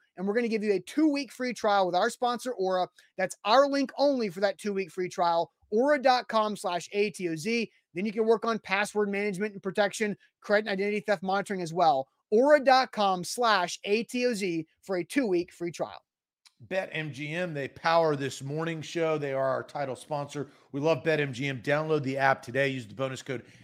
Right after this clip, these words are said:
Speaker 2: A T O Z Sports. They're the king of the sports books world. And you got Monday Night Football tonight in Detroit and the Las Vegas Raiders.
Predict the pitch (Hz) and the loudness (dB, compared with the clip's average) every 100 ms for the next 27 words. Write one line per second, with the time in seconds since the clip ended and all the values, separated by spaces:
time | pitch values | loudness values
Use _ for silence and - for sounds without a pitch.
0 | - 156 175 220 - 196 185 165 151 139 | -8 0 0 0 -6 -6 -2 -2 -2 -6
1 | 120 - 160 156 147 127 117 - - 220 | -10 -10 -6 -6 -8 -10 -10 -12 -10 -6
2 | 226 226 - 170 160 - _ _ - 160 | -6 -8 -4 -2 -2 -4 _ _ -6 -6
3 | - - 202 214 - 156 143 143 135 135 | -6 0 0 0 -2 -2 -2 -2 -2 0
4 | 131 127 - _ _ 143 143 139 - 147 | 0 -2 -8 _ _ 0 0 0 0 0
5 | 147 180 185 175 156 196 196 180 170 175 | 4 2 6 4 4 0 4 2 2 2
6 | 175 175 165 _ 175 180 156 156 156 175 | 4 4 0 _ -8 -6 -2 -4 -6 -4
7 | 175 175 170 _ - 135 127 120 131 151 | 0 0 -2 _ -8 -4 -4 -4 2 4
8 | 151 127 165 156 139 147 160 165 156 | 4 2 0 0 -2 0 2 2 0